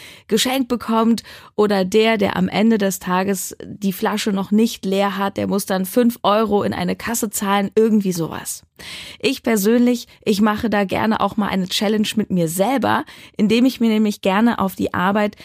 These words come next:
eine eins Komma fünf Liter Flasche mitnehme und ich zwinge mich einfach, sie während der Arbeitszeit zu leeren. Sonst darf ich meinen Arbeitsplatz nicht verlassen.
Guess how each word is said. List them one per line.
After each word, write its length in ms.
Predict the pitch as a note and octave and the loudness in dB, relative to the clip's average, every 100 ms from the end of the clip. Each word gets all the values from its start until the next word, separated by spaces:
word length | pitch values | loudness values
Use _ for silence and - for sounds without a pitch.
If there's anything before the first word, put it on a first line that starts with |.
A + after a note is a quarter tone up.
| - | -6
eine 280 | - F#3 - | -2 -2 -2
eins 300 | F#3 A3 - | -4 -4 -6
Komma 300 | - G#3 F#3+ | -2 0 0
fünf 400 | F#3 G#3 G3+ - | 0 2 2 0
Liter 400 | F3 G3+ A3 F#3 | -2 0 0 -4
Flasche 460 | - F3 F3 - E3+ | -4 -4 -4 -2 0
mitnehme 640 | E3+ E3+ E3+ E3 F#3 A#3 | 0 0 -2 -2 0 -2
und 220 | - G3+ | -2 -2
ich 180 | F#3 - | -4 -6
zwinge 460 | - - G3+ B3 C4+ | -2 2 2 4 4
mich 260 | A#3+ A#3+ | 2 -2
einfach, 440 | - A#3+ A#3+ A#3 A#3+ | -4 -2 0 0 -2
sie 260 | - F3 | -2 -2
während 400 | G3 F#3+ A3 A3 | 2 2 2 0
der 180 | F#3 - | -2 -4
Arbeitszeit 760 | E3+ F#3 F#3+ - - F#3 F3 - | -4 -2 -2 -4 -6 -4 -4 -2
zu 140 | G3 | 0
leeren. 520 | F#3 F3+ F#3+ F#3 D3+ - - - | 2 4 2 0 -4 -8 -20 -4
Sonst 440 | E3+ G3+ C4+ - | 0 2 2 2
darf 240 | - A#3 A#3 | -2 -2 -2
ich 140 | A3+ | 0
meinen 380 | F#3+ F#3 G#3 - | 0 2 0 -2
Arbeitsplatz 760 | F#3+ G3 F#3+ - - F3+ - | -2 -2 -2 -4 -2 -2 0
nicht 360 | F#3+ F3+ F3 - | 4 4 2 -6
verlassen. 580 | E3+ D#3 D#3 - - | -6 -6 -8 -10 -10